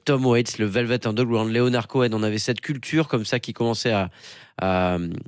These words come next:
à se monter et, et qui nous faisait rêver, qui nous donnait envie de fabriquer des chansons et d'essayer de les jouer sur scène. Donc on est parti vraiment de là à répéter avec passion tous les samedis après-midi, quoi qu'il arrive.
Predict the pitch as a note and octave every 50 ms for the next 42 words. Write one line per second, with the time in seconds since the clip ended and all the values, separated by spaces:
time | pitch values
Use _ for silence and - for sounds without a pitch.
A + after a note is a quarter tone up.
0 | - _ - G2 G2 - - B2+ B2+ A#2+ - C#3 C#3 D3+ E3 E3 B2+ A2 G2 F#2
1 | - - - - G2+ - - A#2 B2+ C3 B2 B2 C3+ C3 A#2+ A#2+ A2+ B2 D3 C#3+
2 | - - A#2 A2+ A2+ G#2+ A2 A2 A2 A2 A2 G#2 A2+ A#2+ A#2 G2 - - A#2 A2+
3 | A#2 A2 - B2+ A#2+ A2 - - G#2+ - - C3 D3 D#3 - - - _ _ -
4 | A2 G#2 A2+ G#2+ - - A2+ A#2 A2 A2 A2 G2+ G#2+ G#2+ G2+ - - F#2+ - -
5 | A#2 A#2+ C#3+ D3+ C#3 - G2+ F#2+ - G#2 G#2 G2+ - - - - - A#2+ A2 G#2+
6 | G#2 A2+ B2 B2 G#2+ G2+ G2 G2 G#2+ B2 B2+ G#2 F2+ F2 - - - - - -
7 | - G#2+ G#2 G#2 A2 G#2+ - A#2 A2 - C3+ B2+ A2 A2 G2 - - A#2+ G#2+ -
8 | - - C3 C3+ - A#2+ G#2+ G#2 - A#2 A2 A2 A2 G#2+ - - G#2 F#2+ G2 G2
9 | A2 C3 - - A2+ - - - G#2+ G2+ F#2 F2 A#2+ C#3 C#3 A2+